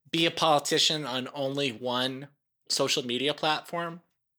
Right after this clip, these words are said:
And then on all the other social media platforms, just be your authentic self. So, like, uh, you know, if you're in, like, you're really into collecting Star Wars figurines, you know,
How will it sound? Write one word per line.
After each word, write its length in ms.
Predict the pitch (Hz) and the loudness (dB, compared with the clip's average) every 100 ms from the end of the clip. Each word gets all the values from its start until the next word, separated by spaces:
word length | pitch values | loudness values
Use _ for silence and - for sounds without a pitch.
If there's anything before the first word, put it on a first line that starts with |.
| _ _ _ _ _ _ _ | _ _ _ _ _ _ _
And 180 | 135 135 | -6 -2
then 160 | 131 131 | 0 0
on 180 | 131 139 | -2 -2
all 260 | 139 135 | -2 0
the 160 | 135 135 | 0 -4
other 220 | 127 147 | -2 0
social 380 | 143 147 139 143 | 0 0 -2 -2
media 340 | 131 127 123 | -2 0 -2
platforms, 800 | - 135 131 - 143 131 131 - | -2 -2 -4 -4 -4 -4 -4 -4
just 240 | - 123 - | -2 -4 -2
be 120 | 127 | -2
your 200 | 123 120 | 0 0
authentic 460 | 110 131 120 120 | -2 -4 -6 -4
self. 520 | - 117 135 160 - - _ _ _ _ _ _ _ | -2 -2 -2 -4 -14 -20 _ _ _ _ _ _ _
So, 260 | - - 131 | -6 -2 0
like, 440 | 117 113 113 - - | 0 0 -2 -8 -12
uh, 260 | 123 110 107 104 _ _ _ - _ - | -10 -10 -12 -16 _ _ _ -20 _ -8
you 120 | 139 | -4
know, 180 | 123 117 | -2 -4
if 180 | 117 - | -4 -2
you're 140 | 127 | -2
in, 180 | 127 143 _ - | -2 -4 _ -10
like, 280 | 143 120 135 | -6 -4 -4
you're 200 | 131 127 | -4 -2
really 380 | 135 127 127 | 0 0 0
into 220 | 127 123 - | -2 -4 -8
collecting 480 | - 123 - 120 | -4 -4 -4 -4
Star 320 | 120 - 113 120 | -2 0 -2 -2
Wars 260 | 131 143 | 0 -2
figurines, 840 | - 156 151 156 156 160 165 - - | -2 -4 -4 -2 -4 -4 -2 -2 -2
you 100 | - | -4
know, 220 | 156 156 | -6 -6